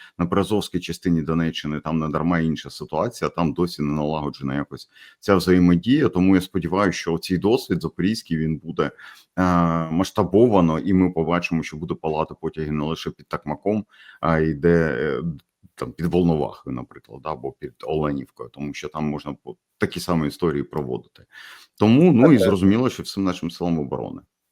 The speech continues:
Speaker 2: Так, Петре, тут хотів задати. Знаєш, в мене була така в школі, е, викладачка з, е, права, вона казала: «Дивіться, діти, пояснюю на пальцях». Це означало, що вона так примітивно хоче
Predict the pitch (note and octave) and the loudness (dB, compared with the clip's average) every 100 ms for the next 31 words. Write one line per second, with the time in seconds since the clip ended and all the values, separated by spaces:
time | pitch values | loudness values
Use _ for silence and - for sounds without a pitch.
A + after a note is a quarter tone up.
0 | _ - G#2 F#2+ - G2+ - D#3 D#3+ D3+ | _ -4 -4 -2 -2 -2 -2 -6 -6 -4
1 | B2+ G#2+ A2+ A#2+ A#2+ B2 A2+ A2 - A2 | -2 0 0 -2 -4 0 0 0 -2 -4
2 | - A#2 A2 G#2 G#2 G2+ G2+ G#2 G#2+ G#2 | 0 0 2 -2 -4 -6 -6 -2 0 0
3 | G2+ - G2+ F#2 F#2+ G2 G2 G2 F#2+ B2+ | -2 -4 -6 -6 -4 -2 0 -2 -2 4
4 | C#3+ G#2+ G2 G2 G2 G2+ G2+ F#2+ G2 G#2 | 4 4 2 -2 -4 -6 -4 -2 -2 -2
5 | A#2 - F2 F#2 - G#2+ C3 - A#2 A2+ | -4 -6 -10 -12 -6 -2 0 -2 -4 -2
6 | - F#2+ E2+ - - G2 G#2+ C3+ B2 G#2+ | 0 0 -4 -16 -14 -12 -4 0 0 0
7 | G#2+ G#2 G#2 - C3 C#3+ D#3 D#3+ A2+ G2+ | -4 -4 -6 0 4 6 6 4 4 0
8 | - G#2 - G2 | -4 -4 -4 -8